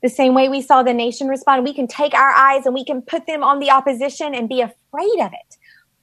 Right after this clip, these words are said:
Or we can respond by placing God in his rightful position and answering the enemy with the truth of God's word. So what does that look like for us to put God in his rightful place?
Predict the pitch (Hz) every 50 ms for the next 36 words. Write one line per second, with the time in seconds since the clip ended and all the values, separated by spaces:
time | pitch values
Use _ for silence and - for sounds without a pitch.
0 | _ _ - 359 415 381 262 180 143 - - - _ _ _ _ _ _ _ -
1 | 214 262 254 233 - 285 269 277 320 - - - 220 180 165 170 160 - 226 -
2 | _ _ _ _ _ _ _ _ 208 202 208 202 - 240 233 214 208 - 262 254
3 | 240 220 214 214 220 214 214 208 196 208 190 190 202 190 196 196 208 226 208 -
4 | 202 185 175 208 220 - - 302 302 311 330 320 _ _ _ _ _ _ _ 214
5 | 214 - - 214 226 233 226 - 254 240 240 233 254 - - 226 208 196 190 185
6 | 180 185 175 - 185 - - 202 180 175 196 190 - _ 208 190 - 190 180 180
7 | 180 180 _ 202 185 190 190 - - 240 240 240 285 339 381 381 392 381 - 240
8 | 262 - _ _ 202 180 175 - _ - - - - - - - - _ _ _
9 | _ _ _ _ _ _ _ _ _ _ - 262 220 - - 277 254 - 214 196
10 | 214 208 196 185 180 180 196 - _ _ _ _ _ _ - 226 226 220 247 233
11 | 208 196 202 202 196 196 196 - 202 196 196 - 190 170 165 165 208 - _ _